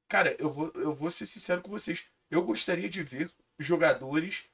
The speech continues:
como o Jader, como o Julimar, como o Benítez, como o Luan Patrick, que tá chegando agora, como o Léo Link, que tão longe de ser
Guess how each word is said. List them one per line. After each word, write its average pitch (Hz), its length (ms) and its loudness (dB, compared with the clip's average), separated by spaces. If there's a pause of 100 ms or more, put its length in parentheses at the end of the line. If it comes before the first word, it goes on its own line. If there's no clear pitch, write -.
(180)
como 120 220 -4
o 139 40 -4
Jader, 123 440 0 (240)
como 120 220 0
o 110 40 0
Julimar, 117 540 -2 (180)
como 113 240 -8
o - 20 -14
Benítez, 131 680 -6 (260)
como 123 500 2
o 160 80 4
Luan 127 220 0
Patrick, 147 600 2
que 131 100 -8
tá 113 100 0
chegando 120 340 -2
agora, 131 460 4 (680)
como 120 280 2
o - 20 0
Léo 175 220 2
Link, 156 500 -6 (680)
que - 100 -10
tão 170 280 6
longe 233 240 2
de 254 100 -6
ser 165 180 0